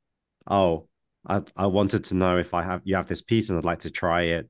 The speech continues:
maybe put an order in." Yeah, maybe I'd do that. But most of the time,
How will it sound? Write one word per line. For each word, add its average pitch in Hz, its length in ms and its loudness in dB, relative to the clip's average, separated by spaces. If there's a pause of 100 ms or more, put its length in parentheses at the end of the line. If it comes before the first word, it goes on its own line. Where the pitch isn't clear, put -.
maybe 80 240 -6
put 82 180 -8
an 76 100 -4
order 80 380 -6
in." 78 220 -6
Yeah, 90 160 -2
maybe 90 280 0
I'd 78 140 -2
do 82 180 -2
that. 76 240 -4
But 92 100 -6
most 123 220 0
of 101 100 0
the - 80 -16
time, 80 280 -4